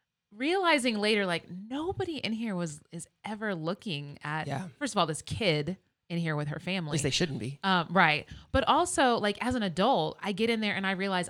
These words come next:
Speaker 1: I am so self-focused in the gym.
Speaker 2: Yeah.
Speaker 1: I'm never looking like, "How much weight are they lifting? I need to make sure I'm lifting at least as much as they are."
Speaker 2: <laughs> Or more.
Speaker 1: But I'm never thinking about, like, "Oh, wow, they're really weak." I'm not, I'm not doing that kind of,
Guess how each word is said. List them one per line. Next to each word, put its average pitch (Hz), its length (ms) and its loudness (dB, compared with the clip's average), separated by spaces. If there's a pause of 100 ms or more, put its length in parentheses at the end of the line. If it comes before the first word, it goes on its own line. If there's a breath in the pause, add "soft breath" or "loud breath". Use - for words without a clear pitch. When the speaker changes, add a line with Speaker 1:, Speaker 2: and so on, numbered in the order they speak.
Speaker 1:
I 233 180 -6
am 269 160 -2
so 185 520 0
self-focused 180 880 -4
in 160 80 -6
the 160 80 -6
gym. 143 460 -8 (300)
Speaker 2:
Yeah. 147 220 -6
Speaker 1:
I'm 269 260 0
never 277 300 0
looking 208 340 -2
like, 151 380 -4 (300)
"How 175 120 -4
much 156 200 -4
weight 139 140 -6
are 135 60 -8
they 135 140 -8
lifting? 127 360 -12
I 127 60 -14
need 135 120 -18
to 127 60 -20
make 127 160 -20
sure 135 140 -12
I'm 123 120 -12
lifting 127 380 -16 (460)
at 139 120 -14
least 147 380 -4
as 131 120 -10
much 139 240 -10
as - 120 6
they 143 160 -8
are." 143 220 4 (100)
Speaker 2:
<laughs> 220 120 -2
Or 143 200 6
more. 131 440 0 (400)
Speaker 1:
But 240 100 6
I'm 240 120 6
never 254 240 6
thinking 233 340 0
about, 170 180 2
like, 156 160 -4
"Oh, 180 120 0
wow, 139 320 2
they're 151 160 -2
really 147 200 0
weak." 135 360 -8
I'm 214 100 4
not, 240 240 4
I'm 226 100 -2
not 226 200 0
doing 202 300 2
that 170 160 2
kind 190 160 -2
of, 156 180 -8